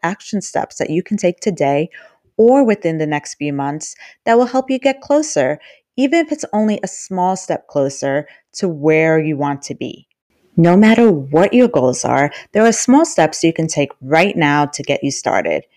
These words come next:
And it doesn't matter, as I said before, how small your steps are. What matters is that you are about to begin living more intentionally and create the life you desire.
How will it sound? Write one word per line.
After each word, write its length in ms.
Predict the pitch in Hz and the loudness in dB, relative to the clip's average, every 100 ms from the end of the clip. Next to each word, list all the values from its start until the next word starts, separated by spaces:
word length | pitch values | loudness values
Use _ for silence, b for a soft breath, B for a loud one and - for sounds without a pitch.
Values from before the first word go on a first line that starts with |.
| B B B - | B B B 0
And 100 | 262 | 2
it 100 | 254 | 4
doesn't 320 | 302 359 220 | 2 2 2
matter, 360 | 180 170 180 - | 2 4 2 2
as 160 | 165 170 | 0 0
I 80 | |
said 200 | 170 160 | -2 -2
before, 420 | 156 160 156 156 156 | -4 -4 0 0 0
how 480 | - - 233 254 | -6 -6 -2 0
small 640 | 254 - 170 151 151 151 147 | -2 -6 -4 -2 0 0 -2
your 120 | 143 | -4
steps 360 | - 147 - | -4 -8 -6
are. 360 | - 127 - - B B B - | -4 -2 -2 -6 B B B -4
What 160 | 233 226 | 0 2
matters 480 | 262 285 311 294 | 2 2 0 -2
is 100 | 208 | -4
that 200 | 202 180 | -4 -2
you 220 | 180 214 214 | 0 -2 -2
are 180 | 233 | -4
about 300 | 233 175 160 - | -2 -2 -4 -6
to 100 | 160 | -12
begin 480 | 165 160 151 143 | -8 -6 -4 -4
living 360 | 143 160 156 143 | -4 -4 -4 -4
more 160 | 135 135 | -4 -4
intentionally 760 | 139 - 143 - 139 143 143 | -6 -8 -10 -8 -8 -6 -6
and 140 | 151 139 | -10 -12
create 480 | 147 - - 151 - | -14 -8 -6 -8 -8
the 100 | 143 | -8
life 300 | 135 135 - | -4 -6 -8
you 100 | 139 | -12
desire. 680 | 131 139 185 214 151 131 - | -10 -6 0 2 2 -2 -6